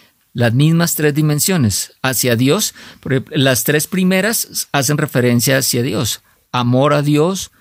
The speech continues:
gozo en Dios, paz con Dios. Vamos a Primera de Corintios trece trece.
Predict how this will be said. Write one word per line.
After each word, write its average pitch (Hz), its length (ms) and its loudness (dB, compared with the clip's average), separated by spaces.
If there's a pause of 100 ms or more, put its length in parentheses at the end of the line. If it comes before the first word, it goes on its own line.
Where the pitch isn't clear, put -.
(400)
gozo 160 760 0
en 135 200 4
Dios, 147 420 0 (320)
paz - 320 -6
con 160 300 0
Dios. 165 440 -2 (600)
Vamos 190 240 -2
a 196 100 -6
Primera 147 300 0
de 165 100 0
Corintios 139 460 0
trece 139 320 -4
trece. 110 400 -6